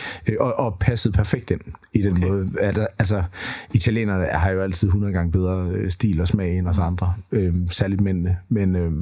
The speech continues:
Speaker 1: men det må man jo bare leve med.
Speaker 2: Er der... Så når du er i Milano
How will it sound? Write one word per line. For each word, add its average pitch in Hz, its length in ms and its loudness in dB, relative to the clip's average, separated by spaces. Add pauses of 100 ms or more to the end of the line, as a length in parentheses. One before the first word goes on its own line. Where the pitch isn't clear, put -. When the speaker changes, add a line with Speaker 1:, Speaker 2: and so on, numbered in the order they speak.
(420)
Speaker 1:
men 101 160 2
det 117 80 2
må 117 80 -2
man 71 140 0
jo 60 80 -4
bare 67 160 0
leve 69 180 -2
med. 82 80 0 (580)
Speaker 2:
Er 117 160 0 (120)
der... 104 500 0 (500)
Så 104 180 -4 (240)
når 135 200 2
du 156 240 -2
er 127 160 2
i 143 100 2
Milano 107 540 0